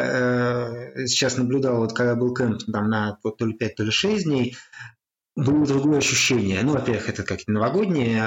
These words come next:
э, праздники, поэтому в целом такой немножко ра-, больше расслабона. Э, но и было другое ощущение. Было ощущение, что в целом поиграть мы всегда успеем. Поэтому гораздо больше общались. То есть это вот, э, уже можно не играть, а вот жить нормально.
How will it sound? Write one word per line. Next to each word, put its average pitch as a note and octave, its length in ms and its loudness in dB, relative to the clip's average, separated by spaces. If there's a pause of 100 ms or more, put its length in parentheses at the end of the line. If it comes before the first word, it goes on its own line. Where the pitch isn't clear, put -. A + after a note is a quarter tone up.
э, A2+ 40 -2
праздники, F3+ 480 0
поэтому G#2 340 -2
в - 40 -6
целом A2 280 0
такой A#2 240 -2
немножко A#2+ 420 0
ра-, A2+ 160 -2
больше A2 380 -2
расслабона. A#2 580 -2 (340)
Э, A#2 360 0
но C#3 200 2
и C3 120 2
было C#3+ 240 2
другое C3+ 240 2
ощущение. F#3 340 0
Было C3+ 220 2
ощущение, D#3+ 300 0
что C3 200 -2 (300)
в - 60 -4
целом F3+ 340 2
поиграть D#3+ 420 0
мы E3 60 0
всегда D3+ 320 0
успеем. B2 580 0 (260)
Поэтому B2 340 2
гораздо C3+ 360 2
больше A#2 300 2
общались. E3+ 800 2
То C3 80 2
есть B2+ 140 0
это D3+ 160 2
вот, C3 140 -2 (240)
э, A#2+ 480 2
уже D3 200 2
можно D3 300 2
не D3 220 2
играть, E3+ 340 0
а A2+ 220 2
вот A2 160 0
жить A2+ 440 0
нормально. F#2+ 440 -2